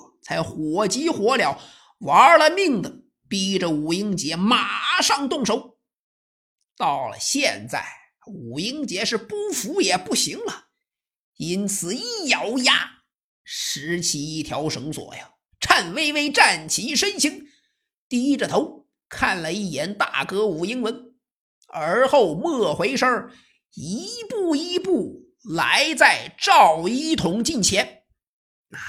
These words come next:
到了现在，赵一统刚然转醒，“啊，啊，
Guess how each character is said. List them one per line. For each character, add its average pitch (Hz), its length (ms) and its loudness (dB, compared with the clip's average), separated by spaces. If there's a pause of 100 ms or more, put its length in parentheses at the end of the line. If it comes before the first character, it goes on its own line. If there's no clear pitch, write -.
到 127 240 -4
了 139 80 -4
现 139 480 2
在， - 180 -2 (300)
赵 143 380 0
一 185 200 -4
统 147 420 -10
刚 302 480 6
然 214 300 4
转 170 300 -2
醒 - 260 -8 (380)
，“啊， 320 1300 -6 (920)
啊， 240 1400 2